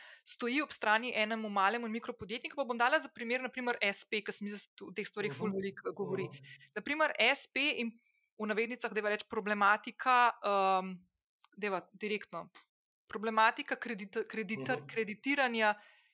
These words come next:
Speaker 1: eh, podjetnika, ki je na S P pravnoformalni bazi.
Speaker 2: Ja, ja,
Speaker 1: Kaj
Speaker 2: ja.
Speaker 1: se tukaj dogaja oziroma zakaj je tak problem S P-jevcu pri banki dobiti kredit?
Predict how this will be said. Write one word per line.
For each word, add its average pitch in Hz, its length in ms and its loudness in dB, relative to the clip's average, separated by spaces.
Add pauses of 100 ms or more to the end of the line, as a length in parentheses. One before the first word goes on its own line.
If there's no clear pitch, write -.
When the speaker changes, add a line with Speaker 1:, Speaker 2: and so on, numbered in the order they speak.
(260)
Speaker 1:
eh, 208 60 2 (260)
podjetnika, 226 720 -2
ki - 200 -10 (120)
je 202 160 0
na 196 300 4
S 185 260 0
P 185 400 -2 (800)
pravnoformalni 180 1000 0
bazi. 139 340 0
Speaker 2:
Ja, - 140 -12 (240)
ja, 135 140 -2
Speaker 1:
Kaj 262 100 6
Speaker 2:
ja. 285 40 4
Speaker 1:
se 285 100 -2
tukaj 285 280 -6
dogaja 220 520 4
oziroma 233 800 2
zakaj 233 500 2
je 254 80 2
tak 208 260 2
problem 214 400 -4
S 196 200 2
P-jevcu 185 460 -2
pri 196 140 -8
banki 175 340 -2
dobiti 165 300 -12
kredit? - 400 -14